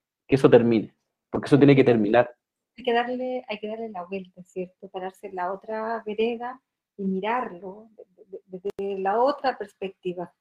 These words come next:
Speaker 2: Entonces, preguntarse, ¿quién paga el costo de la riqueza que, que ellos obtienen, ¿cierto? ¿Quién, quién, quién,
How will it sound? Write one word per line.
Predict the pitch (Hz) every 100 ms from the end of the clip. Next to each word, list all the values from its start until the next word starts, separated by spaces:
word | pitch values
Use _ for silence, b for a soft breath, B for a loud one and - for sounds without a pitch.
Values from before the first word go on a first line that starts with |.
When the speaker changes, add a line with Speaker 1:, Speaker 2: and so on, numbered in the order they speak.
| _
Speaker 2:
Entonces, | 190 190 226 - 233
preguntarse, | 214 214 208 196 214 214 220 - 226 226 - _ _ _ _ _ _
¿quién | 247 277 311 -
paga | 269 269
el | 254 - -
costo | 180 180 - - 208 262 269 _ _ _ _ _ _
de | 185 196 196 185
la | 190
riqueza | 190 202 - 254 262 233 254 269 _
que, | 220 214 208 202 214
que | 208 202
ellos | 220 226
obtienen, | 196 - - 294 208 190 _
¿cierto? | 220 214 - 214 - - - _ _
¿Quién, | - 247 202 190 _
quién, | - 202 185 _ _
quién, | 247 254 -